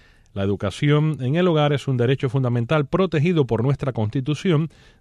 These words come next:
dijo la familia Rigal. La familia que, por cierto, ya ha solicitado asilo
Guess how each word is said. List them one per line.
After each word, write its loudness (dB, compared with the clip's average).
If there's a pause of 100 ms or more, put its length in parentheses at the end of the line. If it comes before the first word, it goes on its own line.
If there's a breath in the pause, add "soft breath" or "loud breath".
dijo 2
la 2
familia 0
Rigal. -2
La -2
familia 2
que, -2
por -4
cierto, 0
ya 0
ha 0
solicitado -2
asilo 0